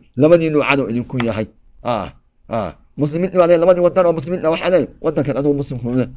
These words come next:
Annaga hub iyo dhaqaani wax kasta ku siine, iska celi. Haddaan iska celi karayna, annaga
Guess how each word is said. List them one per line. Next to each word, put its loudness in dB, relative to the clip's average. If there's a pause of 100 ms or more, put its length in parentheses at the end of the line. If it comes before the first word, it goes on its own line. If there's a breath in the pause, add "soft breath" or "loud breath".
Annaga 2
hub -4
iyo 0
dhaqaani -4
wax -6
kasta -12
ku -12
siine, -6 (220 soft breath)
iska -8
celi. -4 (320 soft breath)
Haddaan 0
iska -8
celi -6
karayna, 0
annaga 0